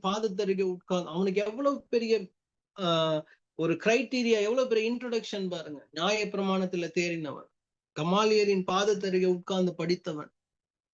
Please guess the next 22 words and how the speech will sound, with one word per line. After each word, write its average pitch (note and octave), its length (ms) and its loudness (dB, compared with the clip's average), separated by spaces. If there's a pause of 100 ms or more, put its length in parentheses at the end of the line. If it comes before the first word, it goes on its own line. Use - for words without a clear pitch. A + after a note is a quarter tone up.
(160)
அ-, C#3+ 140 2
அரசாங்கத்துடைய G3+ 880 2 (160)
லெட்டரை G3+ 400 2
வாங்கி G3+ 340 0
வச்சு G3 560 0 (280)
கையில A3+ 260 4
வச்சுட்டு G3 340 -2 (100)
சுத்திட்டு F#3+ 340 -4
இருக்கிறவன். C#3+ 460 -8 (320)
ஸ்தேவானை A#3 680 2
இவனுக்கு, G3+ 560 -2
இவனுடைய G3 540 0
கண்ட்ரோல்ல G#3+ 380 0
தான் A3 240 0
ஸ்தேவானை G#3+ 360 0
அடிச்சு G3 320 -2
கொன்னாங்க. F#3 600 2 (360)
அந்த E3 300 0
அளவுக்கு F#3 340 4
ஒரு D3+ 180 -6
பெரிய D3+ 380 -6
ஆள். B2+ 200 -16